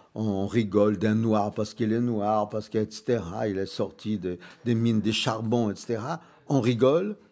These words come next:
et puis après, et après les mots se transforment en gestes, hein, et puis on tue. C'est comme ça. Le, Dieu a créé le monde en parlant.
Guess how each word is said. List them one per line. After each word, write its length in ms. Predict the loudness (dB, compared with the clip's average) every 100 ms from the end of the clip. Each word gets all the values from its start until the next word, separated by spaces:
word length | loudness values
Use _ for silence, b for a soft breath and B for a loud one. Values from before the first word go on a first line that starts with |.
| _
et 80 | -6
puis 200 | -4 -4
après, 380 | -4 -4 -6 -6 -12 -20 _ _ _ _
et 80 | -6
après 320 | -6 -4 -2
les 120 | 0
mots 200 | 0 -2
se 160 | 0 -4
transforment 560 | -4 -10 -10 -8 -6
en 140 | -6 -6
gestes, 520 | -2 -2 -2 -16 _ b b b b _ _ -20
hein, 140 | -20 -20 _ _ _ _ _ _ _ _ _ -20
et 40 |
puis 160 | -6 -4
on 100 | -4
tue. 240 | -12 -18 _ _ _ _ _ b b b _
C'est 100 | -8
comme 160 | -6 -4
ça. 180 | -6 -8
Le, 280 | -6 -4 -6
Dieu 460 | -6 4 4 4
a 120 | -4 -6
créé 380 | -2 2 2
le 140 | 2 2
monde 420 | 0 0 -2 -6 -2
en 140 | -2
parlant. 580 | 0 2 2 2 -4